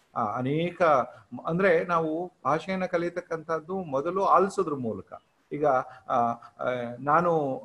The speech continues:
ನನ್-, ನನ್ ಮನೆಯಲ್ಲಿ ಬಹಳ, ಇನ್ನು ನನ್ ಮಕ್ಳು ಒಂದು ವರ್ಷ, ಒಂದೂವರೆ ವರ್ಷ ಇದ್ದಾಗ್ಲೇ ಕೆಲವು ಕ್ಯಾಸೆಟ್‌ಗಳನ್ನ ಹಾಕ್ತಿದೆ. ಅಪ್ಪ, ಅಪ್ಪ, ಆ, ಏನು, ಆ, ಅಮ್ಮ, ಅಮ್ಮ, ಬೆಕ್ಕು, ನಾಯಿ ಹೇಗೆ ಹೀಕಿವೆ ಅನ್ನೋ ಒಂದು, ಒಂದು ಬಹಳ, ಅಂದ್ರೆ ಹಾಡ್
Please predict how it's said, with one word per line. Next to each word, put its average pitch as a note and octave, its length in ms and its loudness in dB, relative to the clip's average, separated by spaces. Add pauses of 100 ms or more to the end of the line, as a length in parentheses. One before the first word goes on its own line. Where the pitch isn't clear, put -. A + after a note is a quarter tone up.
ನನ್-, D3+ 400 -2
ನನ್ D#3+ 200 -2
ಮನೆಯಲ್ಲಿ D#3+ 300 0
ಬಹಳ, D#3 300 6 (140)
ಇನ್ನು D#3 220 -4
ನನ್ D#3 220 -2
ಮಕ್ಳು C#3+ 240 -4
ಒಂದು D3 260 0
ವರ್ಷ, D#3+ 180 2
ಒಂದೂವರೆ D3+ 420 -2
ವರ್ಷ D3 240 -2
ಇದ್ದಾಗ್ಲೇ C#3+ 800 -4
ಕೆಲವು F3+ 220 4
ಕ್ಯಾಸೆಟ್‌ಗಳನ್ನ F3 680 2
ಹಾಕ್ತಿದೆ. A#2 460 -4 (260)
ಅಪ್ಪ, C3+ 240 0
ಅಪ್ಪ, D3+ 320 4
ಆ, C#3 200 2
ಏನು, D3+ 380 0 (240)
ಆ, B2 220 2
ಅಮ್ಮ, E3 220 4
ಅಮ್ಮ, E3+ 460 4
ಬೆಕ್ಕು, D#3 320 0
ನಾಯಿ D#3 600 0
ಹೇಗೆ E3+ 320 2
ಹೀಕಿವೆ D3+ 580 -2 (440)
ಅನ್ನೋ D#3+ 180 2
ಒಂದು, E3 320 2
ಒಂದು F#3 220 -2
ಬಹಳ, D#3+ 340 6
ಅಂದ್ರೆ E3+ 400 4
ಹಾಡ್ E3+ 240 6